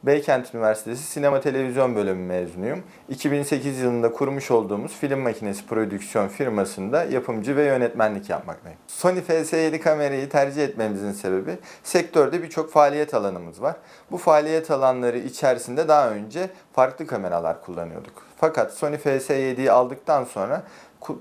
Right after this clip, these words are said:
diğer kameraların hepsini bir kenara bıraktık ve bütün işlerimizi F S yedi ile çözebilir hale geldik.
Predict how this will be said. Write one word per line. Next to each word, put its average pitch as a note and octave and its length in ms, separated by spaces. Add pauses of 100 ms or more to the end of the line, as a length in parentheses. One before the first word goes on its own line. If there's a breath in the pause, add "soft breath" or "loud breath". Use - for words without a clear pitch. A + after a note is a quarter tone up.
diğer D3 260
kameraların G2+ 520
hepsini A#2+ 360
bir - 60
kenara B2 360
bıraktık - 420 (340 soft breath)
ve C#3+ 340
bütün D3+ 200
işlerimizi A#2 600
F C3 240
S C3 160
yedi C3 260
ile A#2+ 220
çözebilir C3+ 480
hale F#2+ 340
geldik. F2 380